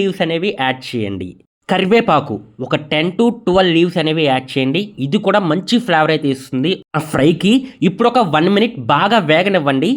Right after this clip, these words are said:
మిర్చిని ఒక వన్ మినిట్ లైట్గా బ్రౌన్ కలర్ వచ్చేంత వరకు వేపండి. దాని తర్వాత మనం ఆనియన్స్ కట్ చేసుకున్నాం కదా, so ఆనియన్స్ మొత్తం కూడా వేసేసి, ఈ ఆనియన్స్ అనేవి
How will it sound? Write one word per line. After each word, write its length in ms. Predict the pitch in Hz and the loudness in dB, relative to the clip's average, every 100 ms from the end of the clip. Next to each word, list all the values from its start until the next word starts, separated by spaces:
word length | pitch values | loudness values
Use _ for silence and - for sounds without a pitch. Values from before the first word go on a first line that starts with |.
| - 185 | -2 0
మిర్చిని 480 | 214 - 277 254 233 233 262 - 160 | 0 2 4 6 4 2 0 -2 0
ఒక 100 | 214 131 | 0 0
వన్ 140 | 160 214 | 0 2
మినిట్ 240 | 214 147 - - 117 | 2 0 -4 -8 -2
లైట్గా 400 | 139 180 208 190 175 147 | 0 0 0 -2 0 0
బ్రౌన్ 260 | 147 185 | 0 0
కలర్ 200 | 185 175 147 | -2 0 0
వచ్చేంత 340 | 143 170 160 156 | -2 -2 -2 0
వరకు 240 | 147 147 269 - - 120 | 0 0 -2 -4 -4 0
వేపండి. 380 | 139 135 131 240 - - - 113 147 | 0 0 0 -2 -6 -20 -16 -4 0
దాని 220 | 208 240 | 2 2
తర్వాత 220 | 214 214 220 | 2 2 2
మనం 140 | 202 180 - 123 | 0 -2 -4 0
ఆనియన్స్ 340 | 180 226 220 170 | 2 2 0 -4
కట్ 180 | - | -2
చేసుకున్నాం 360 | 160 151 135 110 | -4 -2 -4 -2
కదా, 160 | 113 185 302 - - - | -2 -2 -4 -8 -20 -4
so 80 | 214 - 143 170 | -2 0 2 2
ఆనియన్స్ 340 | 226 240 240 151 | 2 2 0 -2
మొత్తం 300 | 151 151 233 220 | -2 0 0 2
కూడా 120 | 196 147 | 2 2
వేసేసి, 440 | 143 143 - 202 294 - - _ - 190 | 2 0 0 0 0 -4 -20 _ 0 0
ఈ 40 | - 131 143 | 0 0 2
ఆనియన్స్ 360 | 202 233 214 196 | 4 2 2 2
అనేవి 280 | 160 135 | 2 2